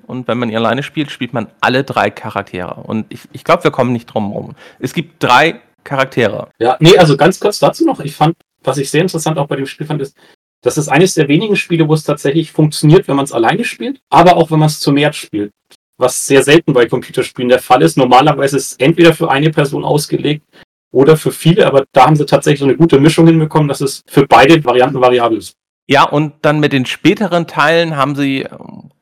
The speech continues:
Speaker 1: können wir mal ein bisschen vorgreifen, haben sie teilweise sogar auch die Rätsel abhängig von der Spieleranzahl gemacht.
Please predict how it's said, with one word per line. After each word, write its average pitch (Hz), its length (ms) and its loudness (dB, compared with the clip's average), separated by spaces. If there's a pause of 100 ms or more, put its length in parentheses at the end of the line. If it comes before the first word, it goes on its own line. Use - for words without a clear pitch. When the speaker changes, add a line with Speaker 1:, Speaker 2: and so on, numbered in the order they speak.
Speaker 1:
können 110 160 -8
wir 104 120 0
mal 107 80 -4
ein 110 60 -4
bisschen 113 180 -10
vorgreifen, 135 480 -2
haben 131 120 -2
sie 131 100 -8
teilweise 123 360 -2
sogar 120 220 2
auch 117 40 -2
die 123 120 -6
Rätsel 120 600 -2
abhängig 113 480 -6
von 107 120 -6
der 107 80 -6
Spieleranzahl 107 800 -6
gemacht. - 440 -18